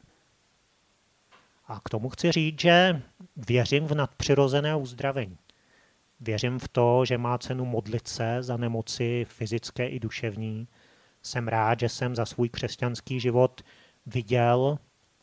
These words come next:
a prožil taky ve svém vlastním životě víckrát nadpřirozené uzdravení. Jsem pevně přesvědčený, že Bůh uzdravuje, ale taky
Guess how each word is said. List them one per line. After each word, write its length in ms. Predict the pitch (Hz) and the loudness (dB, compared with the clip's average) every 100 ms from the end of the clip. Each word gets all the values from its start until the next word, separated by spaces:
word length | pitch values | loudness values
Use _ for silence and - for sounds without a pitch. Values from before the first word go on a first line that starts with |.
| _ | _
a 100 | - | -8
prožil 480 | 120 117 107 110 117 | -4 -2 0 0 -2
taky 240 | 117 110 113 | -2 -6 -6
ve 100 | 110 | -8
svém 240 | - 120 | -6 -4
vlastním 400 | 117 110 - 117 | -4 -6 -6 -6
životě 340 | 117 117 117 | -2 0 0
víckrát 640 | 117 107 - - 117 110 120 | -4 -6 -12 -8 -6 -6 -8
nadpřirozené 800 | 120 - - 117 117 120 120 123 | -10 -10 -6 -4 -2 -2 -4 -4
uzdravení. 640 | 110 101 110 110 107 107 110 _ _ _ _ _ - | -6 -6 -4 -2 -4 -6 -12 _ _ _ _ _ -10
Jsem 200 | - 110 | -8 -4
pevně 280 | 110 113 | -4 -4
přesvědčený, 680 | 123 - 113 127 - 120 117 | -4 -4 -4 -4 -2 -4 -4
že 100 | 120 | -2
Bůh 240 | 117 131 131 | -2 -4 -4
uzdravuje, 680 | 104 - 117 107 107 107 127 _ _ _ _ _ _ | -4 -2 0 0 -2 -4 -10 _ _ _ _ _ _
ale 200 | 113 110 | -2 -2
taky 580 | 113 - 139 147 156 | -2 2 6 8 6